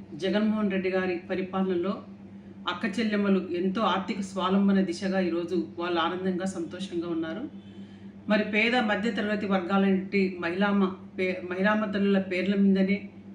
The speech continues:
సంక్షేమ కార్యక్రమాలు తీసుకొచ్చి అమ్మ ఒడి, చేయూత, ఆసరా, ముప్పై లక్షల మంది సొంత ఇంటి కలను సాకారం చేసినటువంటి ముఖ్యమంత్రి జగనన్న. మరి అలాంటి, ఆ, జగనన్న ప్రభుత్వంలో మహిళలు ఎంతో ఆనందంగా "మాకు ఈ పథకం వచ్చింది"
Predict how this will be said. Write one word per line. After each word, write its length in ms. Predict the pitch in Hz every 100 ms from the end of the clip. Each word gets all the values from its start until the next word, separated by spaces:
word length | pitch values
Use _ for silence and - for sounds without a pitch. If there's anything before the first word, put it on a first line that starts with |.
| -
సంక్షేమ 340 | 196 190 220 208
కార్యక్రమాలు 560 | 190 175 190 190 185
తీసుకొచ్చి 520 | 185 180 - 180 196
అమ్మ 220 | 175 175 190
ఒడి, 260 | 190 185
చేయూత, 540 | 190 180 170 185 185 190
ఆసరా, 580 | 165 170 202 190 190 - - - -
ముప్పై 260 | 196 208 196
లక్షల 360 | 190 190 185
మంది 500 | 175 175 202 220 - - -
సొంత 240 | 196 190 220
ఇంటి 320 | 214 196 196
కలను 260 | 202 196
సాకారం 480 | 196 190 185 196 202
చేసినటువంటి 400 | 185 185 190 175
ముఖ్యమంత్రి 600 | 175 160 202 196 180 175
జగనన్న. 480 | 156 160 185 180 165 - - - - - 202
మరి 140 | 202
అలాంటి, 840 | 175 196 226 233 254 240 208 190 - - 214
ఆ, 360 | 214 202 202 190 185
జగనన్న 360 | 208 247 247
ప్రభుత్వంలో 720 | 196 202 208 202 233 202 202 202
మహిళలు 380 | 196 214 233
ఎంతో 300 | 208 208 196
ఆనందంగా 840 | 240 202 220 214 208 202 208 - - - 196
"మాకు 260 | 220 220
ఈ 40 | 202
పథకం 420 | 208 202 254 247
వచ్చింది" 600 | 208 240 220 233 240